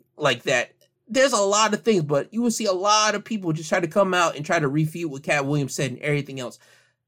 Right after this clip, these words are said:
Dog, it ain't happening. Katt Williams got it on lock, got it on smash, and he got people looking at y'all crazy out here. Y'all just gotta take that and eat that, especially if you did it.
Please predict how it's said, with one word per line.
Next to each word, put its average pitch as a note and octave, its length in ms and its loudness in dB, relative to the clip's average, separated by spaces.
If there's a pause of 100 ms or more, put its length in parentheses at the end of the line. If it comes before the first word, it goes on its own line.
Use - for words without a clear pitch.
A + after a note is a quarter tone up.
(140)
Dog, D3+ 380 2 (200)
it G3+ 160 0
ain't G#3+ 200 2
happening. G3+ 520 -2 (100)
Katt A3 280 2
Williams G3 420 0 (180)
got F3+ 240 2
it F#3 120 2
on C#3+ 340 0
lock, E3 340 2
got E3+ 240 4
it E3 80 -2
on D3 200 -2
smash, F3+ 440 0
and D3+ 120 -4
he G3+ 120 0
got F3+ 360 -2
people D3+ 460 -6 (560)
looking F#3+ 280 0
at C#3+ 120 0
y'all E3 420 2
crazy F3 880 0
out A2 160 -4
here. - 220 -20 (140)
Y'all G3+ 240 2
just C4+ 140 -8
gotta B3 180 0
take C#4+ 400 -4
that G#3+ 180 2
and F#3+ 120 -8 (100)
eat D#4+ 160 -12 (100)
that, D#3+ 240 -2
especially A#3 520 -4
if B3 220 -8
you A3 120 -2
did C4 220 -4
it. - 120 -10